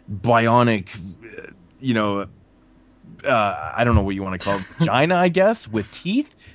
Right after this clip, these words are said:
Speaker 1: that he's envisioning. I guess it's the same thing. It's, it's more symbolism in the fact that you probably shouldn't be sticking your dick into somewhere where it shouldn't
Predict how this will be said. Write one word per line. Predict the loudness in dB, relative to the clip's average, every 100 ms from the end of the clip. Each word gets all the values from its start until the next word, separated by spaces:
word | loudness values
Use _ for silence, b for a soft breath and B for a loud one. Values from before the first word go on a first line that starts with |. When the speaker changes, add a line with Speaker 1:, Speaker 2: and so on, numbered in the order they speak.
| b
Speaker 1:
that |
he's | 2 2
envisioning. | 0 -2 -2 -2
I | -2
guess | -2 -2 -4
it's | -6
the | -6
same | -6 -4 -4 -4
thing. | -2 -2 -2
It's, | -4 -8
it's | -10 -6
more | -2
symbolism | -2 0 -2 -2 -2 -2
in |
the | -2
fact | -2 -2 -2
that | -6 -6 B B B
you |
probably | 2 2 2
shouldn't | 0 -2 -2
be |
sticking | -4 -6 -4 -4
your | -4
dick | -6 -6
into | -4
somewhere | -2 -2 -2 -2
where | -2 -4
it |
shouldn't | -2 -2 -2